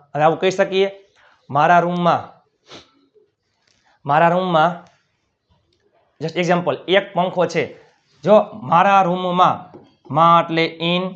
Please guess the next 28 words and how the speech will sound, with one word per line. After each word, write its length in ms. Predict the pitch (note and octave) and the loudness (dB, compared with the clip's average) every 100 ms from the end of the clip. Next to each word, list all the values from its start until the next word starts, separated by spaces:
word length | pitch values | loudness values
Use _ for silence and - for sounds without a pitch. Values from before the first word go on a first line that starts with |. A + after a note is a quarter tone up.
| - _ _ _ | -16 _ _ _
મારો 360 | - C3+ D#3+ E3 | -4 -2 0 0
રૂમ 180 | E3 E3+ C#3+ | -2 -4 -6
એટલે 180 | C#3+ C#3 D3+ | -6 -8 -6
in 100 | D3+ C#3 | -6 -4
my 180 | C3 B2+ | -4 -4
room. 200 | B2 A2+ - _ _ _ - | -6 -8 -14 _ _ _ -14
મારા 400 | B2 C3 D#3+ E3 | -4 0 2 0
રૂમમાં 440 | E3+ E3+ E3+ F3 D#3+ | 0 -4 -2 -2 -2
એક 260 | E3 D#3+ | -6 -4
પંખો 340 | F3 F3 E3 D#3+ | -6 -4 -4 -4
છે. 200 | F3 E3+ E3 - _ | -2 -4 -4 -10 _
There 220 | C3 D#3+ D#3+ | -4 -2 -2
is 200 | - E3+ D3+ - D#3 | -2 -4 -2 -2 -2
a 20 | - - | -2 -2
fan 260 | F3 D3 G2+ - _ _ _ _ _ - | 0 0 -4 -16 _ _ _ _ _ -10
in 180 | D#3+ E3 | -6 -2
my 200 | E3 E3 D#3+ | 2 2 2
room. 180 | E3+ C#3 G2+ - _ - | 0 -2 -6 -18 _ -6
મારા 260 | C#3 E3 | 0 2
રૂમમાં 480 | E3 E3+ E3+ F3 D#3+ - - _ _ _ _ _ - | 2 -2 -2 0 -2 -2 -16 _ _ _ _ _ -4
બે 180 | G3 A3 | 0 2
પંખા 520 | A3 G#3 G#3 G3+ G3 | 0 -4 -4 0 0
છે, 240 | G3 G3+ G3 G3 - _ _ _ _ _ _ - | 0 -2 -2 -4 -10 _ _ _ _ _ _ -12
તો 100 | C#3 | -10
there 380 | A2 E3+ F3+ F3 - _ - | -6 -2 0 -2 -8 _ -2
are 260 | F#3 E3 - - _ _ | 0 0 -2 -18 _ _
two 200 | A3+ A#3 A#3 A3+ | 2 2 0 0
fans. 380 | G3 F#3 D3 | 0 0 -2